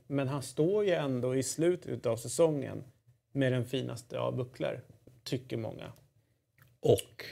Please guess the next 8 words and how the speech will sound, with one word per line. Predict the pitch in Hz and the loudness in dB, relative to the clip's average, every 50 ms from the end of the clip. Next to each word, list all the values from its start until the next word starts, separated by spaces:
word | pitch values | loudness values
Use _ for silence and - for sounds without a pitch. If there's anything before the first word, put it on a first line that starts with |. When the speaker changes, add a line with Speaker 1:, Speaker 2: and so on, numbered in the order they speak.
| - _ _ _ | -18 _ _ _
Speaker 2:
det | _ - 120 | _ 2 2
är | 104 | 2
fortfarande | - - - - 127 107 - - - - 104 98 95 95 92 90 | 2 -2 -2 -2 -2 -2 -2 -8 -4 -2 -2 -2 0 -2 -4 -4
tidigt | - - - 117 98 87 87 87 82 - - | -6 -2 -2 -2 -2 0 -4 -4 -6 -6 -8
i | 80 | -8
hans | 82 82 82 - | -8 -8 -10 -6
tränargärning. | - 107 110 107 95 85 85 90 107 127 139 - - - | -6 -4 -4 -4 -4 -4 -4 -4 -4 -4 -4 -6 -4 -4
Vi, | 87 92 101 | -4 -4 -4